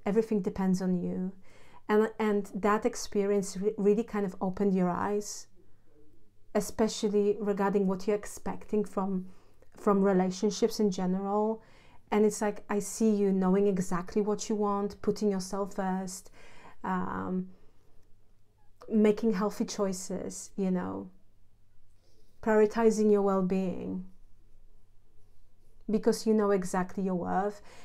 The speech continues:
and you know that you bring a lot to the table. You have so much to offer. So it's like you are in control here, Gemini, but I see indeed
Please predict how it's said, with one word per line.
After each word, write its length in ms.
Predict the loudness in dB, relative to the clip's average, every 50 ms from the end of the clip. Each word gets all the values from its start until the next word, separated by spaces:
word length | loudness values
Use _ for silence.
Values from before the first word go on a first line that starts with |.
| -12 -4 2
and 180 | 6 8 8 8
you 80 | 8
know 160 | 8 6 4 2
that 300 | 2 0 0 -2 -4 -2
you 80 | -2
bring 280 | -2 0 0 0 0 0 0
a 40 |
lot 240 | 0 0 0 -2 -4 -6
to 100 | -6 -6
the 100 | -6 -6
table. 480 | -6 -8 -8 -8 -8 -6 -4 -2 -2
You 80 | 0 0
have 220 | 0 -2 -4 -6
so 240 | -8 -6 -4 -2 -2
much 340 | -2 -2 -2 -6 -10 -12 -12
to 100 | -10 -6
offer. 480 | -6 -6 -6 -6 -8 -12 -12 -14 -16 -16 -18 -20 -20 -18 -18 -18 -20 -20 -20 -20 -20 -20 -18 -16 -16 -16 -18 -18 -20 -20 -20 -20 -20 -20 -18 -18 -18 -18 -18 -20 -20 -20 -8
So 200 | 2 6 6 6
it's 180 | 6 6 4
like 180 | 2 4 4 6
you 140 | 6 8 8
are 120 | 8 8
in 200 | 6 6 4 4
control 460 | 2 -2 -2 -2 -2 0 2 2 2
here, 260 | 0 -2 -2 -2 -2
Gemini, 420 | -2 -2 0 0 2 2 2 2 2
but 160 | 0 0 0
I 120 | 0 0
see 460 | -2 -2 -4 -2 0 2 2 2 2 0
indeed 500 | 0 0 2 2 2 0 0 -2 -2 -4